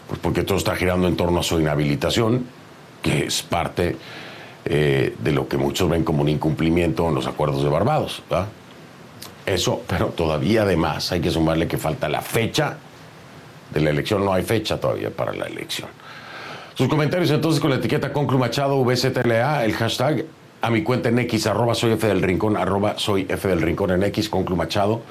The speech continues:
V Z L A. Esa es la etiqueta. Es el régimen de Nicolás Maduro que se siente en posición de amenazar. La vicepresidenta Delcy Rodríguez dijo que a partir del trece de febrero, Venezuela revocará los vuelos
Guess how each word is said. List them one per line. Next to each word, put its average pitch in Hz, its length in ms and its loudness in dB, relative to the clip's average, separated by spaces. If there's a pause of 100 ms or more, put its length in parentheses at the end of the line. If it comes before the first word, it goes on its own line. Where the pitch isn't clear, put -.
(300)
V 78 260 2
Z 87 320 0
L 80 160 2
A. 69 80 2
Esa 82 200 -2
es 107 40 4
la 101 80 4
etiqueta. 78 320 -4 (960)
Es 117 120 0
el 147 100 0
régimen 139 320 2
de 127 80 2
Nicolás 123 380 2
Maduro 127 540 2 (420)
que 104 360 2
se - 180 -2
siente 123 300 0
en 104 120 2
posición 101 460 0
de 110 60 4
amenazar. 101 640 0 (1120)
La - 80 0
vicepresidenta 131 840 2
Delcy 135 280 4
Rodríguez 107 440 4
dijo 117 200 2
que 110 80 0
a - 60 -4
partir 98 280 0
del 117 160 2
trece 117 260 0
de 95 120 2
febrero, 87 440 2
Venezuela 87 600 2
revocará 90 640 0
los 151 300 2
vuelos 98 540 0